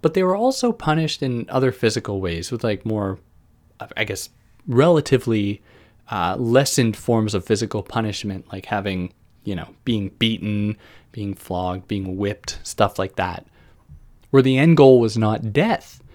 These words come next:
but just to leave a mark so as to remind the person of their deed, their misdeed. In the domain of torture, however, Foucault suggests that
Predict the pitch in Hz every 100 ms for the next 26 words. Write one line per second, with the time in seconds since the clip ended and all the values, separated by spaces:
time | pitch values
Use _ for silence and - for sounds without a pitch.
0 | - _ _ 139 131 139 - - - _
1 | _ _ _ - - - - 147 180 175
2 | 131 120 131 - - - - 120 107 113
3 | 101 _ _ _ _ 117 117 120 135 127
4 | 110 - 104 - 95 - 123 107 110 101
5 | 92 90 95 87 82 - - - 95 92
6 | 110 - - 90 87 - _ _ - -
7 | - - - 196 254 302 180 170 143 -
8 | - 320 285 175 110 104 98 95 101 110
9 | - - - - - 175 190 233 - 185
10 | 151 156 147 - - 135 120